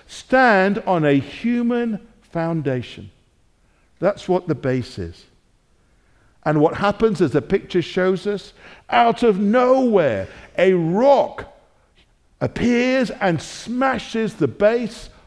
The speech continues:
of the statue. What does that mean? Bear with me and allow me to explain.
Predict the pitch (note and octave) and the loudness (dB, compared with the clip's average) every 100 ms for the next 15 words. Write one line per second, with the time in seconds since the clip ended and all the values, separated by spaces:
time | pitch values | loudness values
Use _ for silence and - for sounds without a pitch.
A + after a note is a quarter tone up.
0 | _ - F#3+ G3 G3+ F#3+ - _ - A#2 | _ 0 2 4 0 -4 -14 _ -10 -4
1 | D3+ - - E3+ D#3 - A#2+ F2+ - _ | -4 -4 -6 -4 -4 -8 -14 -14 -16 _
2 | _ _ _ _ _ _ _ _ _ _ | _ _ _ _ _ _ _ _ _ _
3 | _ - F3+ F#3 C#3+ D3 C3+ A#2 D#2+ - | _ -8 -6 -4 -2 -2 -4 -8 -12 -16
4 | _ _ _ _ _ _ _ _ _ _ | _ _ _ _ _ _ _ _ _ _
5 | _ _ _ - F#3 F3 C#3 F#2+ F2+ F2+ | _ _ _ -4 -2 0 -2 -4 -10 -8
6 | G2+ G#2 A2+ A#2 G#2+ G2+ G#2 G2 - G2+ | -6 -4 -4 -4 -6 -8 -10 -12 -14 -12
7 | F#2+ E2 | -12 -14